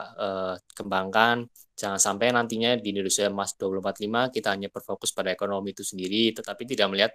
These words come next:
keturunan-turunannya. Seperti contohnya kalau, eh, saya inginkan adalah saya ingin Indonesia itu mempunyai nih, eh, sebelum empat,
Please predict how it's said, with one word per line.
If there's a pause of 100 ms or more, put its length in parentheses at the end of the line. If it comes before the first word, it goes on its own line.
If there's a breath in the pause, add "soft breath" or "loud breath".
keturunan-turunannya.
Seperti (320)
contohnya
kalau,
eh,
saya
inginkan
adalah
saya
ingin
Indonesia
itu
mempunyai
nih, (500)
eh,
sebelum
empat,